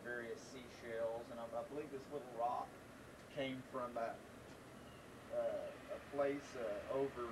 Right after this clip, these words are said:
near Galveston Bay that was called Funny Water Rocks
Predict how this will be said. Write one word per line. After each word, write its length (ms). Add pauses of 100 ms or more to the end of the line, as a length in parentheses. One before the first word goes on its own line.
(600)
near 240
Galveston 640 (100)
Bay 220 (960)
that 140
was 100 (100)
called 260 (120)
Funny 240 (160)
Water 240 (140)
Rocks 500